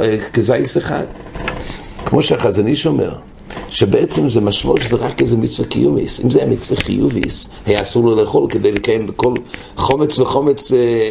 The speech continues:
אה, דין שריפה. הרי מותר לו לאכול כמה שהוא רוצה.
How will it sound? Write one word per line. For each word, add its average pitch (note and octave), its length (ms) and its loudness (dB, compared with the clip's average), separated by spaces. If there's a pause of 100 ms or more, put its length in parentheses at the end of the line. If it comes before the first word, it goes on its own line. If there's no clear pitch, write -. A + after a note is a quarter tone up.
אה, G#2+ 340 2
דין A#2+ 140 0
שריפה. - 440 -2 (480)
הרי B2 140 2
מותר C#3+ 300 2
לו G3+ 100 4
לאכול F3+ 280 2
כמה E3+ 200 0
שהוא D#3+ 200 0
רוצה. D3+ 320 0